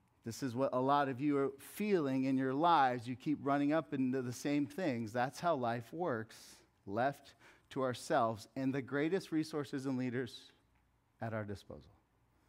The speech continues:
is frustration, and "I am gonna lay hands on someone." What does Nehemiah do? Let's read the prayer there. "Remember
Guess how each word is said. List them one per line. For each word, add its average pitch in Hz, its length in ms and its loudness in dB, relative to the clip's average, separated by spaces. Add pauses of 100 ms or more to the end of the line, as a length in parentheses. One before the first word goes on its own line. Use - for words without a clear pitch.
(840)
is 95 240 -10
frustration, 117 880 -8 (300)
and 71 140 -14
"I 82 200 -8
am 95 160 -12
gonna 82 260 -14
lay 85 200 -12
hands 92 600 -12 (120)
on 78 120 -12
someone." 71 460 -16 (800)
What 110 120 -6
does 113 160 -6
Nehemiah 117 360 0
do? 104 180 -2
Let's 101 220 -4
read 110 160 -4
the 101 80 -6
prayer 107 280 -6
there. 90 240 -6 (3000)
"Remember 135 640 0